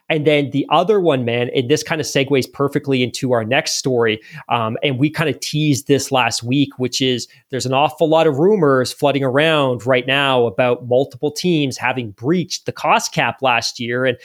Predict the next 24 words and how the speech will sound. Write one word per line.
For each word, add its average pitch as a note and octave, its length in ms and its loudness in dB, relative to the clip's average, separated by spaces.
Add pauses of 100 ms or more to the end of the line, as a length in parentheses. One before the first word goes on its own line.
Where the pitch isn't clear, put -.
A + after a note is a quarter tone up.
(180)
if C#3 120 -6
you C#3+ 120 0
recall C#3 360 0
last C3+ 400 0
year, B2 200 -2
and B2 100 0
I A#2 60 -2
think C3 180 -6
our B2 120 2
listeners A#2+ 400 -8
do, C3+ 400 2 (260)
there C#3 100 0
was B2 240 -4 (460)
reoccurring F3+ 680 0
rumors F3 360 4
that D3 120 2
it - 20 -2
was A#2 140 -4
Red C#3 260 0
Bull, D3+ 340 2
Red C#3+ 240 0
Bull, C3 300 0
Red D3 240 2
Bull. C#3 340 2